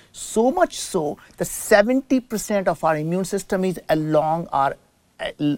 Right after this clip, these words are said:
you know, gut lining. So literally our immune system and our gut microbes are interacting. In fact, as we start to talk, you will say, "Well, that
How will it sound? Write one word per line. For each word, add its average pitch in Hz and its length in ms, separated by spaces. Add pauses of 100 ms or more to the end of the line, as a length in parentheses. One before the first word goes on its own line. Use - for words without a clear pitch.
you 147 120
know, 135 100
gut 135 220
lining. 156 360 (280)
So 165 140
literally 185 520
our 143 160
immune 165 480
system 185 500
and 151 200
our 143 120
gut 156 280
microbes 139 560 (300)
are - 180
interacting. 151 760 (260)
In 165 120
fact, 180 340
as 156 240
we 175 140
start 143 300
to 147 80
talk, 151 360
you 175 60
will 156 140
say, 170 300 (260)
"Well, 160 200 (320)
that 170 420